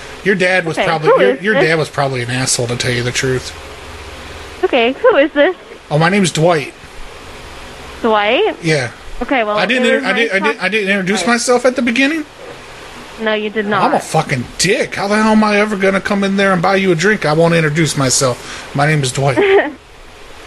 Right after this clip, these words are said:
Speaker 2: All right, Dwight. I've got some customers that I
Speaker 1: Okay,
Speaker 2: have
Speaker 1: I got
Speaker 2: to
Speaker 1: one,
Speaker 2: help out.
Speaker 1: I got one last question. It's a two-parter.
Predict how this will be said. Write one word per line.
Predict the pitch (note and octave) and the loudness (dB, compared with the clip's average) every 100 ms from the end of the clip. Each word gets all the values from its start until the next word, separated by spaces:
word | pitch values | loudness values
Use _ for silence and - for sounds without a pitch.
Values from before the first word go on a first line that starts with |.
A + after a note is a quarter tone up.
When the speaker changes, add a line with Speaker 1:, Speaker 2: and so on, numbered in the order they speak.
| - - - - - | -18 -18 -18 -10 0
Speaker 2:
All | A3 A3 | 2 2
right, | G#3 G3+ G#3 | 0 -2 -2
Dwight. | G#3 F#3 | -2 0
I've | G#3+ A3+ | -2 0
got | B3+ - | -2 -2
some | C4+ | -4
customers | C#4+ C4 C4 A#3+ A3 | -2 -4 -2 0 2
that | A3 | 0
I | G#3+ | 2
Speaker 1:
Okay, | G3 | 0
Speaker 2:
have | |
Speaker 1:
I | F3 | 0
got | F#3 G3+ | -2 0
Speaker 2:
to | |
Speaker 1:
one, | F#3+ | 0
Speaker 2:
help | F#3+ | 0
out. | |
Speaker 1:
I | F3+ | 0
got | F3+ | -2
one | F3 F3+ | -2 0
last | F#3 F3 - | 2 2 2
question. | F3+ D#3+ E3+ | 0 0 0
It's | D#3 | 0
a | D#3 | 0
two-parter. | - E3 E3 C#3 A#2+ | 0 0 2 0 -4